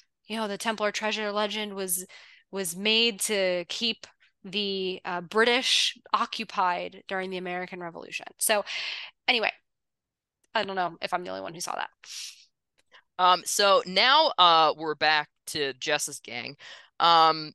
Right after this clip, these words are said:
Speaker 2: except we're with Ethan and Liam only. Uh, Ethan casually,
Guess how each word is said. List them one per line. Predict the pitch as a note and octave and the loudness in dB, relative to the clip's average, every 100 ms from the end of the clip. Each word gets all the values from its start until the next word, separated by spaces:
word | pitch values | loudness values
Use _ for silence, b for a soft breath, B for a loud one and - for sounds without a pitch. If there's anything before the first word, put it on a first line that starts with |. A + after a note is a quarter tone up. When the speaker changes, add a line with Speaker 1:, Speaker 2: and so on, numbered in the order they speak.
| _ _ - | _ _ -2
Speaker 2:
except | E3 - F3+ | 0 0 0
we're | E3+ E3 | -2 -2
with | D#3+ E3 - _ - | -2 -4 -6 _ -12
Ethan | C#3+ - C#3+ | -10 -6 -4
and | C3 | -6
Liam | A#2+ F#2+ - | -8 -8 -8
only. | C3+ G2+ - D3 B B B | -8 -8 -10 -12 B B B
Uh, | D3+ C#3 C#3 - | 4 6 4 2
Ethan | B3 - B3 A#3 A#3+ A3 _ D3+ - _ _ - | 0 4 4 4 -2 -12 _ -20 -20 _ _ -2
casually, | B2+ C3 D3 E3 F3 E3+ G3+ | 2 2 2 -4 -4 -4 -8